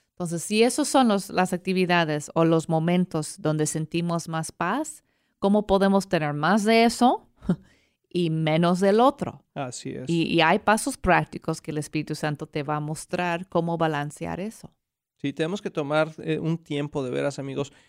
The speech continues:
Speaker 2: Si tú quieres de veras tener una familia de éxito, un tie-, un, una vida de éxito, un año exitoso en el Señor,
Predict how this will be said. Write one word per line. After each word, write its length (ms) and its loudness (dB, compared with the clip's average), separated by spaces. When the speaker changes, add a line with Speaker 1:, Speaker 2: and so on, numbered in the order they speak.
Speaker 2:
Si 160 -12
tú 140 -6
quieres 220 2
de 80 0
veras 220 0
tener 160 -6
una 160 -4
familia 440 -4
de 120 -2
éxito, 400 -10
un 260 -8
tie-, 220 -10
un, 340 -6
una 220 -4
vida 260 -4
de 260 -6
éxito, 500 -10
un 260 -6
año 380 -6
exitoso 760 -6
en 80 -8
el 80 -10
Señor, 460 -6